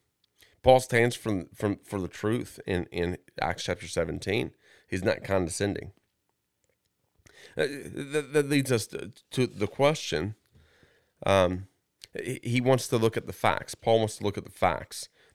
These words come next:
the central facts of Christianity. Um, and, and he, he makes that case. Again, read chapter sev-, uh,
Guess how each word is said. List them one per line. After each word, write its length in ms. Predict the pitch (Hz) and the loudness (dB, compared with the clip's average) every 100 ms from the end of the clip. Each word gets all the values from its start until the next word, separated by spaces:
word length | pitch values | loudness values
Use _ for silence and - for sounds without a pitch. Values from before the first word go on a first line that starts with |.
| - | -6
the 100 | - | -4
central 380 | - 120 - | 0 0 0
facts 300 | 107 78 - | -2 -2 -4
of 100 | - | -10
Christianity. 760 | - 98 - 98 87 78 - 113 - _ _ _ _ _ _ - | -8 -8 -4 -2 0 -2 -4 -12 -14 _ _ _ _ _ _ -4
Um, 420 | - 98 92 92 _ _ _ _ _ _ _ _ _ - - | 4 4 4 0 _ _ _ _ _ _ _ _ _ -16 -2
and, 160 | 104 104 | 0 2
and 140 | 107 | 0
he, 240 | 101 101 - | 0 -2 -2
he 180 | 104 98 | -2 0
makes 300 | 92 95 92 | 2 2 0
that 160 | - 85 | -2 -2
case. 280 | 98 92 - | 0 0 -2
Again, 600 | - - 110 110 107 98 | -8 -2 -2 2 2 0
read 280 | 110 110 107 | -2 0 0
chapter 320 | 110 98 - | -2 -2 -4
sev-, 260 | - 92 - | -2 -2 -2
uh, 240 | 98 90 | -2 -2